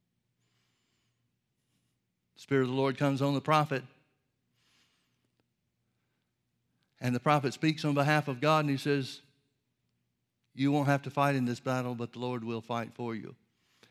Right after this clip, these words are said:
Your job is to go out against them and told them where they were, but told them where the enemy armies were. Next morning they get up, and Jehoshaphat tries to remind them of what the Lord said through the prophet.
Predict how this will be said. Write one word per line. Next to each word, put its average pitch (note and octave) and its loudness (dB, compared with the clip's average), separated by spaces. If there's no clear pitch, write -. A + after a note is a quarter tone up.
Your C#3 -2
job C#3+ 2
is B2+ -2
to C3 -10
go B2 0
out B2+ 2
against B2+ -2
them B2+ -4
and A2+ -2
told B2+ 0
them A#2 -2
where A#2+ -2
they A#2 -2
were, G2 -8
but - -10
told B2 -4
them A#2+ -4
where A#2 -4
the A2+ -4
enemy A2+ -2
armies G2+ -6
were. G2 -10
Next C#3 0
morning D3 4
they C3 4
get C3 0
up, C3+ 2
and A#2+ -2
Jehoshaphat A#2+ -2
tries B2+ -2
to A2+ -10
remind B2 -2
them A2+ -8
of A2 -8
what B2+ -2
the A#2+ -8
Lord A#2+ -2
said A#2+ -4
through A#2 -6
the A2+ -4
prophet. B2 -6